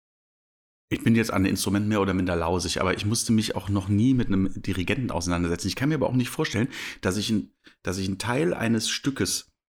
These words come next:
emotionaler oder besser spiele, weil da so ein Typ, dem so der Comp-Over gerade nach links fliegt und der komplett ekstatisch mit den Armen in der Luft rudert,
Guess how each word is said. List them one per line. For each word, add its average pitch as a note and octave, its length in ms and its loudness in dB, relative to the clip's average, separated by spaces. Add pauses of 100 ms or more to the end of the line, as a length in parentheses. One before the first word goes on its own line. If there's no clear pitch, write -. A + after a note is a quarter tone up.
(160)
emotionaler G#2+ 800 2
oder G2 180 2
besser A#2+ 340 0
spiele, F2 640 -2 (360)
weil G2 120 -2
da G#2 120 0
so G2+ 120 0
ein F#2+ 140 0
Typ, E3 520 0 (540)
dem A2 140 4
so G#2 100 2
der F#2+ 180 0
Comp-Over B2+ 680 0
gerade F2 320 -2
nach F2 160 -2
links A#2+ 340 0
fliegt - 640 -4 (300)
und G2+ 140 -2
der G#2 80 0
komplett A#2 500 -4
ekstatisch - 720 -2
mit C#3 140 0
den A#2 160 4
Armen C#3 300 0
in F#2 100 2
der G2 80 2
Luft C#3+ 320 -4
rudert, F#2+ 340 0